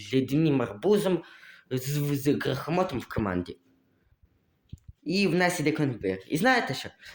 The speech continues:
Він дуже-дуже веселий. Ми ставимо чампер. Ми не можемо використовувати чампер.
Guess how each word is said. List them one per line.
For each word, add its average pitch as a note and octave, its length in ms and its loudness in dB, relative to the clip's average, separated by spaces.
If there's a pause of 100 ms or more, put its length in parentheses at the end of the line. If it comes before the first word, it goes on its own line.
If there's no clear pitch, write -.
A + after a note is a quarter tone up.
(120)
Він F3 320 0
дуже-дуже F3 840 4
веселий. C#3+ 680 0 (300)
Ми G#3+ 120 0
ставимо G#3+ 460 2
чампер. B3 540 0 (1200)
Ми G#3 140 4
не A3+ 120 6
можемо F#3 380 4
використовувати A2 640 -2
чампер. F#2 320 -6